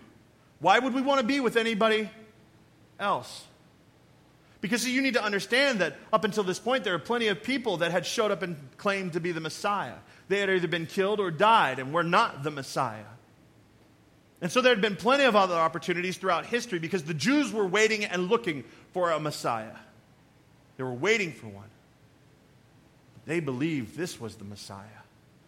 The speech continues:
The disciples did. Because, see, fans, they'll bail on Jesus when his teaching gets difficult. When he asks them to sacrifice, when he asks them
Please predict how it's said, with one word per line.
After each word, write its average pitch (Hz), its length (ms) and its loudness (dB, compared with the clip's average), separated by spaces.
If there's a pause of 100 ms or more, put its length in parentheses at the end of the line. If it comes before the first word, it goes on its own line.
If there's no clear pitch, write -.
(120)
The 113 80 -12
disciples 120 580 -8
did. 113 100 -20 (1600)
Because, 151 140 -8
see, 175 120 -8
fans, 190 640 0 (320)
they'll 147 140 -4
bail 127 720 2
on 135 160 -4
Jesus 143 420 -8
when 131 80 -8
his 127 140 -10
teaching 160 420 -10
gets 127 220 -12
difficult. 120 560 -12 (920)
When 170 120 -2
he 175 60 2
asks 185 300 4
them 196 120 -2
to 170 120 -8
sacrifice, 156 760 -4
when 196 80 0
he 196 80 2
asks 180 320 2
them 220 200 0